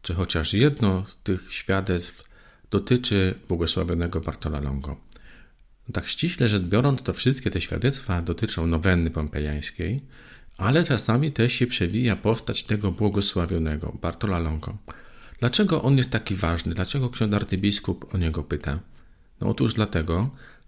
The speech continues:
że trwa proces kanonizacyjny. Błogosławiony jest błogosławionym, czyli jego kult został zatwierdzony razem z świętością. I kult jest na całą Italię, na całe Włochy.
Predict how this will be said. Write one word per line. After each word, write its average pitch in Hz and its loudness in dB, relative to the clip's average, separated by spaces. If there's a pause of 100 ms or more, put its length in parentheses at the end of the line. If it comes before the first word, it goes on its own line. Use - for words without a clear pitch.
że 85 -2
trwa 90 -2
proces 87 -4 (100)
kanonizacyjny. 90 0 (520)
Błogosławiony 98 4 (440)
jest 90 -2
błogosławionym, 78 -2
czyli 98 0
jego 92 0
kult 147 0 (160)
został 82 -4 (140)
zatwierdzony 82 -4
razem 113 0
z - -2
świętością. 110 -2 (540)
I 92 2 (200)
kult 123 0
jest 107 0
na 87 0 (100)
całą 117 4
Italię, 78 0 (340)
na - -4
całe 156 2
Włochy. 85 0